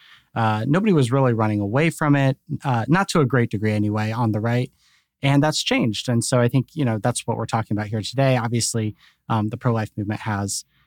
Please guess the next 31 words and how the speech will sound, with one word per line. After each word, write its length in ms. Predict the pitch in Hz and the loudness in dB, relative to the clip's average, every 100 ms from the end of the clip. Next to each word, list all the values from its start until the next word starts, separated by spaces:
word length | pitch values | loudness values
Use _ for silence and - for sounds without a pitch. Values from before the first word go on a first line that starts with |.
| _ - | _ -8
uh, 260 | 110 101 101 | -6 -6 -2
to 100 | 139 | 0
recalibrate 560 | 131 - 151 170 160 156 | 2 2 2 4 4 4
a 60 | |
little 200 | 160 160 | 4 4
bit, 280 | 156 170 - | 2 0 0
figure 220 | 147 127 | 0 2
out 180 | 123 120 | 2 0
what's 340 | 123 113 - 127 | 0 -2 -2 0
next 460 | 117 123 - - | 0 0 -4 -4
and 180 | 113 110 | -2 -2
how 180 | 117 113 | -2 -2
to 60 | |
be 120 | 107 107 | 0 0
organized. 560 | 123 123 113 107 - _ _ _ _ _ 123 | 0 2 0 -2 -6 _ _ _ _ _ -2
But, 260 | 139 131 - | 2 2 0
you 120 | - 185 | 2 4
know, 140 | 170 | 4
I 80 | 175 | 0
think 180 | 247 262 | 0 2
what 160 | 269 | 2
really 280 | 160 220 262 | 4 4 4
happened 300 | 170 139 139 | 4 4 2
after 280 | 127 - 127 | 2 0 0
Dobbs 480 | 113 110 117 - 131 - | 0 0 0 -4 -12 -4
was 200 | 143 - | 0 0
two 240 | - 196 | 0 -2
things. 440 | 139 101 117 127 - | -2 -4 -8 -10 -2
One 240 | 151 202 | 2 4
was 160 | 208 135 | 4 2
that, 420 | 131 120 120 - | 2 2 0 -4